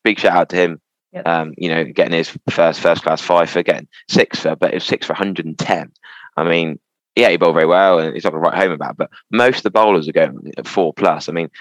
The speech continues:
Speaker 1: the way Tom Lammonby was just dismissed by Zach Crawley was almost embarrassing, bless him. I mean, Lammonby's done well, bowling in swing, something different, but the first three balls, Crawley had a look, and then he just went bang, bang, bang, second over, bang, bang, bang, and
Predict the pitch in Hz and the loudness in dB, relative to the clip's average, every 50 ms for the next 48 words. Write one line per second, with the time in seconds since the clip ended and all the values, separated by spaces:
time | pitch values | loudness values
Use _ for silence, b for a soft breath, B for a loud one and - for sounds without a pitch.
0 | B B B - 95 101 120 117 110 - - - 98 90 92 92 92 85 78 76 | B B B 0 2 4 4 4 2 2 0 -2 0 2 2 2 2 0 -2 -6
1 | 76 73 - - 80 - - 85 - - - 92 92 85 - - - _ - 71 | -6 -6 -8 -10 -8 -6 -4 -4 -4 -4 -2 0 0 0 0 -2 -8 _ -6 -4
2 | 71 71 76 76 87 82 - - - 90 82 76 69 67 69 69 71 71 - - | -4 -4 -2 0 0 0 -2 -2 -2 0 0 0 -2 -4 -10 -12 -12 -12 -14 -16
3 | - B B B B B B 87 87 80 - - 73 71 - 85 85 80 78 78 | -20 B B B B B B -2 -2 -2 -2 -4 -12 -4 0 2 2 2 2 -2
4 | - 71 71 71 - 80 76 - - 80 80 80 82 82 87 85 82 78 B B | -4 -10 -12 -8 -4 -4 -4 -2 -2 -2 0 0 0 0 0 -2 -4 -6 B B
5 | B B B 120 139 135 107 90 92 85 - 92 90 82 87 110 131 131 - - | B B B 0 0 2 2 0 0 0 2 2 2 4 4 2 4 2 2 2
6 | 95 92 92 92 92 98 101 98 87 87 104 101 101 98 92 107 80 87 85 - | 4 4 4 4 4 2 0 -2 -2 -2 0 0 0 0 -2 -6 -8 -8 -4 -2
7 | - 98 - 85 76 - - - 82 80 - - B B B B B - - 110 | -2 -2 -2 -4 -8 -8 -6 -2 -2 -2 -2 -4 B B B B B -2 2 2
8 | 98 85 - - 87 87 80 - 82 80 78 - - 101 87 80 80 78 76 82 | 2 2 2 0 -2 0 0 0 0 0 -2 -2 0 0 2 4 4 2 2 2
9 | 85 78 - - 78 82 82 78 - - 71 - _ 92 98 98 85 78 76 76 | 2 2 0 -2 -4 -6 -6 -6 -6 -8 -10 -6 _ 0 0 0 0 -4 -6 -8
10 | 76 76 - 80 78 78 73 - _ b b b b - - 90 - - 73 73 | -6 -2 -2 0 0 -2 -4 -8 _ b b b b -2 -2 -2 -2 -2 -2 -2
11 | 73 73 71 71 - 80 78 76 71 76 76 73 71 78 78 78 78 80 78 73 | -2 -4 -4 -2 -2 -2 -2 -2 -2 -4 -6 -4 -2 -2 -2 0 0 -2 -4 -6